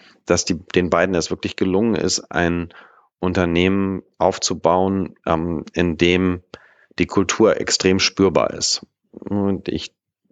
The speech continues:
ich sag's immer so, die beiden haben versucht, die in dem kleinen Mikrokosmos des Unternehmens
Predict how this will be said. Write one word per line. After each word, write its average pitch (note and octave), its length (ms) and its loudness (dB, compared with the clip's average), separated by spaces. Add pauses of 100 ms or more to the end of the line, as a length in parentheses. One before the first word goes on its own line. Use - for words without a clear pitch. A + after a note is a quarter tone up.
ich D#2 160 -2
sag's G#2 260 2
immer G2 220 2
so, F#2+ 160 2
die G2 120 0
beiden F#2+ 340 0
haben G2 300 -2 (360)
versucht, G#2 600 -2
die G2 260 -2 (420)
in A2 280 2
dem G2+ 160 2
kleinen G2 320 2
Mikrokosmos A2 840 0
des - 200 -2
Unternehmens F#2+ 760 0